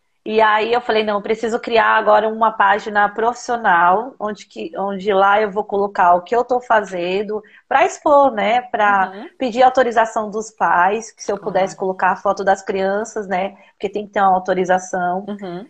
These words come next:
Speaker 1: Eles, "Não, tudo bem, tia, pode colocar." E aí eu fui lá colocando meu trabalho, né?
Speaker 2: Uhum.
Speaker 1: Os meus, meus pensamentos. E fui, fui empreendendo, né? Eu falei,
Speaker 2: Que
Speaker 1: "Não,
Speaker 2: legal.
Speaker 1: preciso expor aqui, porque outros pais vão indicar pros outros.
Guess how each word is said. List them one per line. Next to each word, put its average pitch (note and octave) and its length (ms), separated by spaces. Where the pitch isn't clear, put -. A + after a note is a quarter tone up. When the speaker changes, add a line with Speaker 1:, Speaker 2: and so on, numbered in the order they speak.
Speaker 1:
Eles, G3 400
"Não, C#4+ 280
tudo D4+ 260
bem, C4 200
tia, A#3+ 160
pode A3 300
colocar." G#3 760
E G#3 120
aí G3+ 360
eu B3+ 60
fui C#4 180
lá C#4+ 380
colocando D#4+ 480
meu G4+ 120
trabalho, G#4+ 600
né? A3+ 400
Speaker 2:
Uhum. A3 60
Speaker 1:
Os F3+ 60
meus, G#3 200
meus G#3+ 160
pensamentos. A3 1040
E D#4+ 220
fui, F4 360
fui F#4 220
empreendendo, A#4 760
né? G3+ 240
Eu A#3 60
falei, A3+ 200
Speaker 2:
Que A3 40
Speaker 1:
"Não, G3 80
Speaker 2:
legal. D#3 100
Speaker 1:
preciso A3 300
expor B3+ 320
aqui, A#3+ 500
porque - 240
outros D#4 380
pais A3 480
vão A3 280
indicar A3 420
pros G#3+ 260
outros. A3 640